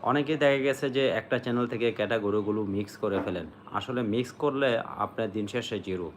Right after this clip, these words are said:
আপনাকে একটা ক্যাটাগরি নিয়ে, আহ, একটা ক্যাটাগরি নিয়ে কাজ করতে হবে।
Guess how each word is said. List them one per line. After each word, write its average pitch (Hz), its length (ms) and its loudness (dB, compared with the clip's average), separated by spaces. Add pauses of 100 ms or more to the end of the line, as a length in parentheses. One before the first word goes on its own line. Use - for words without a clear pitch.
(140)
আপনাকে 127 600 -2 (1500)
একটা 143 340 2
ক্যাটাগরি 127 440 4
নিয়ে, 117 260 2
আহ, 110 480 -2 (140)
একটা 131 320 -2
ক্যাটাগরি 113 460 2
নিয়ে 107 120 -4
কাজ 98 220 -4
করতে 98 280 -4
হবে। 85 280 -4